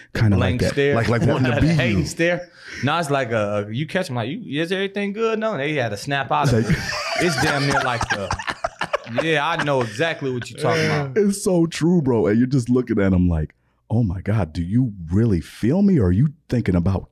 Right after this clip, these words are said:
Speaker 1: killing me?"
Speaker 2: Right.
Speaker 3: Right.
Speaker 1: Like, what is
Speaker 3: Or
Speaker 1: this
Speaker 3: do you
Speaker 1: coming
Speaker 3: wish you
Speaker 1: from?
Speaker 3: were me?
Speaker 2: Strange
Speaker 3: A lot of
Speaker 2: passion.
Speaker 3: that. A lot of that. You know, it's like a lot of, "Man, I wish I was either him or sitting in his position," or, or, or something to that dynamic that, like, fuels them.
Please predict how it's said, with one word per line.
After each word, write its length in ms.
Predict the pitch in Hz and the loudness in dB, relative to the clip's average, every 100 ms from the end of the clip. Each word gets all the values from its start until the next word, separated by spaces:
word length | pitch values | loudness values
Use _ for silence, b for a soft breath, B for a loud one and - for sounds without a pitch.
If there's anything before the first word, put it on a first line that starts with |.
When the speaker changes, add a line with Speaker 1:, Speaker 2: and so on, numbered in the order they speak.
| _ | _
Speaker 1:
killing 420 | - 151 135 127 | -2 0 0 -4
me?" 60 | 104 | -6
Speaker 2:
Right. 400 | 107 113 101 92 | -4 -2 -2 -4
Speaker 3:
Right. 300 | 98 95 78 - - | -4 -4 -6 -14 -10
Speaker 1:
Like, 160 | 104 101 | -6 -2
what 220 | 127 156 | 0 2
is 140 | 139 120 | 0 0
Speaker 3:
Or 60 | |
Speaker 1:
this 80 | 127 | 0
Speaker 3:
do 60 | 123 | 2
you 60 | |
Speaker 1:
coming 140 | 135 175 | 2 2
Speaker 3:
wish 200 | 127 - | 0 0
you 80 | 113 | 0
Speaker 1:
from? 100 | 92 | 0
Speaker 3:
were 180 | 110 | 0
me? 300 | 110 92 73 - B B B B | 0 -4 -8 -16 B B B B
Speaker 2:
Strange 360 | - - 113 110 | -20 -12 -8 -4
Speaker 3:
A 40 | |
lot 260 | 113 120 127 | 0 0 0
of 60 | 127 | 0
Speaker 2:
passion. 300 | 131 107 98 | 0 -2 -4
Speaker 3:
that. 120 | - - | -14 -8
A 60 | |
lot 220 | 98 117 | -2 -2
of 60 | 101 | 0
that. 280 | 127 123 - | -2 -2 -4
You 100 | 98 | -4
know, 120 | 101 | -2
it's 120 | 98 | 0
like 200 | 107 98 | 0 -2
a 80 | 92 | -2
lot 220 | 98 120 | -2 0
of, 180 | 110 90 - B B - | 0 -2 -10 B B -6
"Man, 180 | 104 | -4
I 60 | 92 | -2
wish 240 | 90 92 98 | -4 -2 -2
I 60 | |
was 320 | 90 85 - _ b b b - | -2 -2 -8 _ b b b -2
either 360 | 127 104 87 - | 0 0 -2 -4
him 320 | - 135 135 | 0 2 2
or 80 | 92 | 0
sitting 260 | - 113 | 0 0
in 60 | 110 | 2
his 140 | 107 | 0
position," 520 | - 87 113 127 131 120 | -2 -2 -2 0 0 2
or, 260 | 92 87 B B | 2 0 B B
or, 160 | 104 92 | -2 -2
or 120 | 92 | -2
something 600 | - - 165 151 120 101 | -2 0 0 0 0 0
to 160 | 117 | 0
that 220 | 104 104 - | 2 0 0
dynamic 500 | 95 107 117 98 85 | -2 0 0 -2 0
that, 200 | 95 87 | -2 0
like, 380 | 90 82 _ | -4 -4 _
fuels 520 | - - 143 135 117 90 | -20 -2 2 2 2 2
them. 340 | 90 82 | 0 0